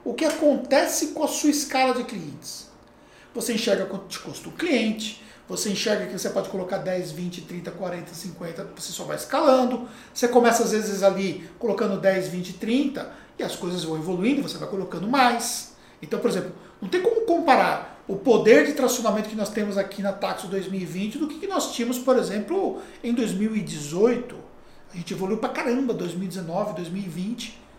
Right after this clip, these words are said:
entendeu? E vamos continuar evoluindo. Por quê? Porque nós chegamos num processo de tração que você não vai ter da noite pro dia. Você prepara a sua empresa toda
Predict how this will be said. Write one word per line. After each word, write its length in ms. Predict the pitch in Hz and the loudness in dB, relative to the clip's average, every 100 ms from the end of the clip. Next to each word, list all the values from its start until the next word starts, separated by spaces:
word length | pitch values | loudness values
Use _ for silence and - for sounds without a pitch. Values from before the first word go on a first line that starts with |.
| - - | -20 -10
entendeu? 240 | 214 208 | -4 -2
E 60 | 254 | 2
vamos 240 | 220 - | 2 2
continuar 300 | 247 247 220 | -4 -4 -4
evoluindo. 580 | 160 160 202 330 175 - - - - - | -6 -4 -4 -2 -4 -10 -14 -20 -10 -4
Por 100 | 381 | -2
quê? 100 | 220 | -2
Porque 180 | - | -4
nós 280 | 196 196 - - - - - | -4 -4 -6 -14 -20 -20 -8
chegamos 540 | - 240 - 370 466 | 2 4 8 10 10
num 140 | 349 269 | 6 2
processo 500 | 269 247 254 226 208 | 2 6 6 4 2
de 100 | 208 | -2
tração 500 | 226 208 214 147 - | 0 0 0 -6 -8
que 120 | 277 | -2
você 140 | 330 | 0
não 100 | 370 | 2
vai 120 | 427 381 | 2 2
ter 140 | 381 | 0
da 80 | 370 | -2
noite 200 | 359 - | -4 -2
pro 160 | 302 | 0
dia. 360 | 254 254 294 - - - | 2 4 4 2 -6 -6
Você 140 | - | -2
prepara 540 | 269 - - 269 302 392 | 2 2 4 4 4 2
a 60 | |
sua 160 | - 294 | 0 0
empresa 480 | 247 240 254 208 196 | 0 2 2 4 0
toda 720 | - 196 302 359 202 165 | 0 2 2 2 0 -4